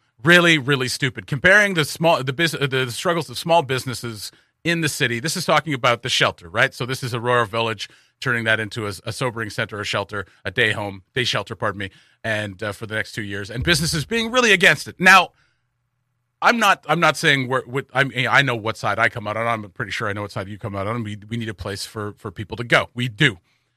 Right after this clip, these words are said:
A lot of businesses around the area, uh, not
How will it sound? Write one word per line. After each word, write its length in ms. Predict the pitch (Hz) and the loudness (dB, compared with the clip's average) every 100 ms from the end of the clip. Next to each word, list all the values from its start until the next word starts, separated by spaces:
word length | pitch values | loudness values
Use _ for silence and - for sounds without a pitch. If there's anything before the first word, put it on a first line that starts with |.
| _ _ - | _ _ -4
A 60 | |
lot 160 | 135 147 | 2 2
of 140 | 123 | 2
businesses 400 | - 139 131 120 | -4 -4 -4 -6
around 360 | 123 127 170 180 | -6 4 4 4
the 160 | 160 135 | 2 4
area, 480 | 123 117 113 120 - _ _ - | 4 4 2 0 -6 _ _ -4
uh, 360 | 117 117 113 113 | 0 2 0 -2
not 560 | 123 131 131 131 - | -2 4 4 4 -4